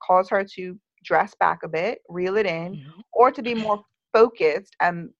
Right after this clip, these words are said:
Speaker 1: better functioning in those spaces. And I think that'll be a decision that she'll have to make.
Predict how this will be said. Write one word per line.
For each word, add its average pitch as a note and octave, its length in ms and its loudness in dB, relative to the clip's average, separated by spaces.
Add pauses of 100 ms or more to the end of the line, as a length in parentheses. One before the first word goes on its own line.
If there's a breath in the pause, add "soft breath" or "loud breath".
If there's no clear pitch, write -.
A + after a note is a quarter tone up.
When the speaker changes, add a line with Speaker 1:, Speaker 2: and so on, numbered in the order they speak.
(140)
Speaker 1:
better F#3+ 440 4
functioning F#3 600 -2
in F3 200 -8
those D#3 260 -4
spaces. D#3+ 540 -10
And E3 140 -6
I E3+ 80 -8
think F#3 280 -10
that'll E3+ 200 0
be E3 140 -8
a D#3+ 80 -6
decision D#3+ 500 -14
that - 180 -14
she'll - 200 -10
have - 160 -8
to E2+ 100 -20
make. E2+ 260 -14